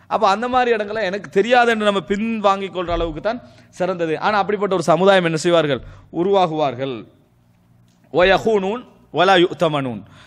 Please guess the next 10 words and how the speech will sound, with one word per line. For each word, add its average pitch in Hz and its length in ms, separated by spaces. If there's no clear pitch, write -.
அவர்கள் 185 260
மோசடி 196 380
செய்வார்கள். 170 440
வலா 185 220
யுத்தமனூன், 147 600
நம்பி-, 180 460
அமானிதத்துல 190 1040
நம்பிக்கையுள்ளவர்களாக 170 800
இருக்க 160 220
மாட்டார்கள். 131 540